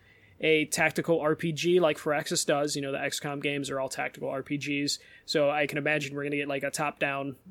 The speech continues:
uh, sort of experience with this, which is fine. Marvel games have done really well,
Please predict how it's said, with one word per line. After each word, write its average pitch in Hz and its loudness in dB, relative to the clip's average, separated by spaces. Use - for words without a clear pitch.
uh, 135 -2
sort 151 0
of 135 -6
experience 165 0
with 190 0
this, 233 6
which 156 0
is 147 -2
fine. 143 -2
Marvel 135 -2
games 139 -6
have 139 -8
done 131 -8
really 135 -6
well, 135 -2